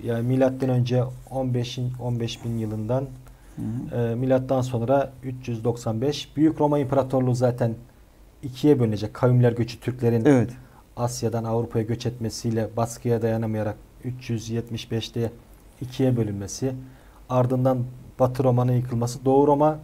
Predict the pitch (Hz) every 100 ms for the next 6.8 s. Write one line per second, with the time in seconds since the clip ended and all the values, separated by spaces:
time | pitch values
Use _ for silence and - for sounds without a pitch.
0 | - - - - - - - - - 120
1 | 123 127 127 135 123 120 113 107 - -
2 | - - - 127 123 127 120 123 117 113
3 | 127 113 104 98 101 104 - 104 101 -
4 | 120 113 104 98 - 104 117 95 95 -
5 | 117 110 107 104 107 - 113 110 - 110
6 | 113 110 104 107 143 156 151 175